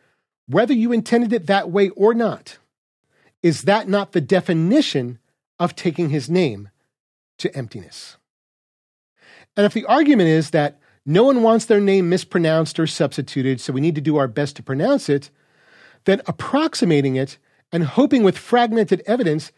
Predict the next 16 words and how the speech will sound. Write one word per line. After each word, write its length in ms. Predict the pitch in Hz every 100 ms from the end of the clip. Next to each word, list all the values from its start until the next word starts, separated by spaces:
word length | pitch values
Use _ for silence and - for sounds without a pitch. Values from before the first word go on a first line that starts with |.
| _
that 160 | 175 170
we 100 | 156
get 200 | 165 156
it 100 | 143
right 400 | 156 262 113 - _ _ _ _ -
is 240 | 170 -
hardly 460 | - 214 170 151 156
the 120 | -
best 260 | 135 135 -
solution. 600 | 156 208 226 - 104 95 _ _ _ _ _ _ _ _ _ _
Messing 480 | 135 190 277 - 294
with 160 | 240 -
the 80 |
name 240 | 208 175 180
of 100 | 147
God 380 | 135 101 -